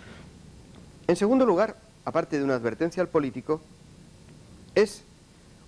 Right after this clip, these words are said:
una explicación de las consecuencias que puede tener el desarrollo de esa,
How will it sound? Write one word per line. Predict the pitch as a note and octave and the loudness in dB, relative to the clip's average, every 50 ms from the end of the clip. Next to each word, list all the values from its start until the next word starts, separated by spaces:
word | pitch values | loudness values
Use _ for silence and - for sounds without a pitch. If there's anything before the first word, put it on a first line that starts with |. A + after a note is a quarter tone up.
| - - | 0 2
una | A3+ B3 C4 B3+ A#3 | 4 4 6 6 4
explicación | G#3+ - - - - - - - - - - F3 E3+ D#3+ - - C3+ C3+ - - A3+ B3 A#3 G#3 F3 D3+ C3 | 2 0 -4 -14 -18 -20 -20 -20 -6 0 2 4 4 4 2 0 0 0 -2 -2 2 4 4 4 4 4 4
de | C3 | 4
las | B2+ A#2+ A#2 - - - | 4 4 2 0 -2 -4
consecuencias | - C3+ C3 C3 B2 - C3+ A#2+ - - G3+ A#3 A#3 G3+ - C#3 A2+ - | 0 0 0 0 0 -4 -6 -4 0 4 4 4 4 2 -2 -4 -4 -4
que | - C3 | -4 -6
puede | A#2 - E3 F#3 G3 F#3+ | -4 2 4 4 4 4
tener | F#3+ D3+ C#3+ E3 F#3 F3+ | 4 2 2 4 4 4
el | D#3 C3 | 4 2
desarrollo | A#2+ A#2 - A#2 A2+ A#2+ D#3+ F3 E3 D#3+ D#3+ A#2+ | 2 0 2 2 2 4 4 4 4 4 4 4
de | A2+ A#2+ A#2 B2+ D#3 | 4 4 6 6 6
esa, | D#3+ - - A2 F#2+ F#2 - | 4 2 -2 -4 -6 -6 -6